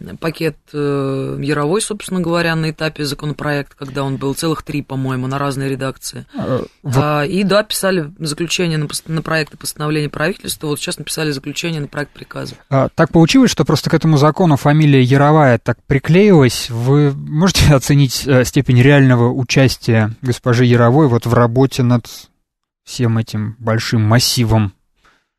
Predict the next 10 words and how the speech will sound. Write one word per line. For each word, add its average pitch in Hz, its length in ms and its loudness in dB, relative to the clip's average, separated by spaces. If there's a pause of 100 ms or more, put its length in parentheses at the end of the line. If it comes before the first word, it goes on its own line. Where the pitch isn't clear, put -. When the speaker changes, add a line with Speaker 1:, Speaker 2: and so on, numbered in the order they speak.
(1000)
Speaker 1:
М, 160 300 -2
я 160 100 -2
думаю, 156 240 -2
она 147 220 -4
ничего 147 300 -10
не 165 80 -6
участвовала, 143 440 -14
честно - 280 -16
говоря. 135 220 -18 (220)
Speaker 2:
Да. 104 240 -6